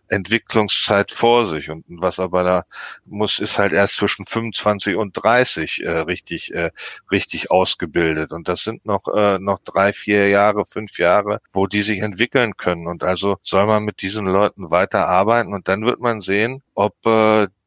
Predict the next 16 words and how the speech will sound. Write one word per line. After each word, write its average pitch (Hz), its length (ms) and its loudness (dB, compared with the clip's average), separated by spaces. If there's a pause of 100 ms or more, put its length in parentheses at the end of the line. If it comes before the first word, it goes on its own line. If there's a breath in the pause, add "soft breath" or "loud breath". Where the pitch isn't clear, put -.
(340)
die 98 140 -6
Gedanken 95 600 -2
von 101 240 -2
damals, 113 640 2
meine 92 320 0
sind 87 220 -8
es 82 100 -12
nicht 90 200 -14
gewesen, 107 440 -4
ich 104 100 -6
habe 90 140 -6
das - 160 -10
sogar 87 240 -2
in 82 80 -6
einigen 85 320 -2
Sachen, 82 320 -4